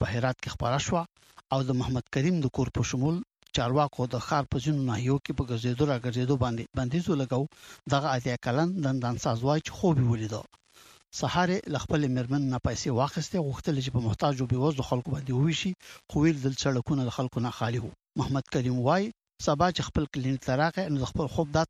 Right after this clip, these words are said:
تعبیر یې وکړو، دی باید له خپلې وسې سره سم د محتاجو خلکو مرسته وکړي. پریکړه وکړه چې د خپلو لسو دوکانونو کرایه پرېږدي. په مجموعي ډول دغه کرایه شپږ زره ډالره کیږي. شپاڼه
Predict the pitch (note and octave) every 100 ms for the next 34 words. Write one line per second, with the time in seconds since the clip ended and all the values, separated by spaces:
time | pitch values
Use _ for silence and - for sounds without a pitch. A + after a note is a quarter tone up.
0 | C3 B2+ C3 B2 C#3 - E3 A#2+ C3+ B2+
1 | C#3 - - _ - C3+ D3+ C3+ D#3 C3+
2 | - C#3 A#2+ - D#3+ F3 - - - C#3+
3 | B2+ - C#3+ A#2+ B2+ A#2 D3 C3+ C3 -
4 | A2+ A2+ - A2 - - - - G3+ G3
5 | C#3 C#3+ D#3+ D3 C#3+ A#2+ - D#3 D#3+ -
6 | - _ D#3 F3+ D3 C3 B2+ B2+ B2+ A#2+
7 | B2 A#2+ B2+ C3+ - - B2 A2 A2+ -
8 | _ _ - C3 C3 C#3 G3+ F3+ D3+ C#3
9 | C3 B2 B2 B2+ C#3 - - D#3+ C3 B2+
10 | A2+ A#2 A2+ A2+ - - - A2+ - -
11 | - - C3+ B2